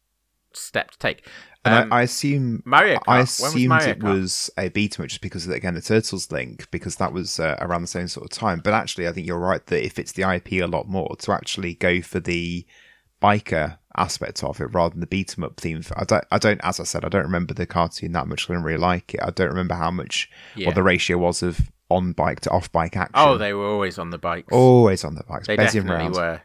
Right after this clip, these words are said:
Speaker 1: Yeah, it was their thing. Uh, it was nineteen ninety-two was Mario Kart, Super Mario Kart, so
Speaker 2: Right.
Speaker 1: a couple of years before this. Um, but I don't remember there being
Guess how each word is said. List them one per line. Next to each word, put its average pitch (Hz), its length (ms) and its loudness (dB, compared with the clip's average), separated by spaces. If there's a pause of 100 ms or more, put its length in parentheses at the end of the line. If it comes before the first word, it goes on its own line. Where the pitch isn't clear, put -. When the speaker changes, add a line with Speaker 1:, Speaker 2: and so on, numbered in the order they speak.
Speaker 1:
Yeah, 92 400 -2
it 110 120 -2
was 117 160 -4
their 110 140 0
thing. 113 300 -4 (320)
Uh, 127 60 2
it 139 120 4
was 127 120 -6
nineteen 151 380 -2
ninety-two 120 520 -2
was 87 160 -8
Mario 78 320 -4
Kart, - 320 -6
Super - 240 -10
Mario 76 200 -6
Kart, 85 300 -6
so 101 80 2
Speaker 2:
Right. 90 240 -4
Speaker 1:
a - 20 -20
couple - 260 -10
of 95 60 -4
years 92 220 -4
before 90 360 -8
this. 76 260 -10 (380)
Um, 90 520 -4 (120)
but 101 160 2
I 104 160 2
don't 131 360 -4
remember 107 840 -6 (600)
there 101 160 0
being 90 640 -4